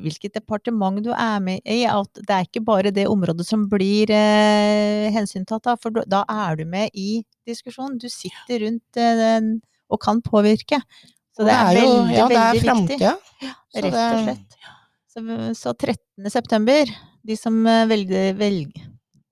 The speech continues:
Speaker 1: velger å vente til selveste valgdagen med å stemme,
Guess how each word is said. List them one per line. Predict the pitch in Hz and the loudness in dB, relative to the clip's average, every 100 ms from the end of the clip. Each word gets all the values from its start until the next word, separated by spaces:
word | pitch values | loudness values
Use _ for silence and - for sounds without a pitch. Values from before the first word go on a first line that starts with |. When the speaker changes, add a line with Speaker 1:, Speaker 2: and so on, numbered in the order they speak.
| _ - | _ -6
Speaker 1:
velger | 202 143 160 247 | -6 -2 0 0
å | - 156 165 156 | 2 2 0 0
vente | 196 143 185 - | 0 -2 -8 -8
til | 175 175 | -8 -8
selveste | - 175 151 - 185 180 | -6 -6 -6 -6 -4 -2
valgdagen | 156 214 220 214 220 226 214 | -2 -2 -2 -2 -2 -2 -4
med | 190 | -4
å | 202 | -4
stemme, | - 185 226 | -4 -4 -2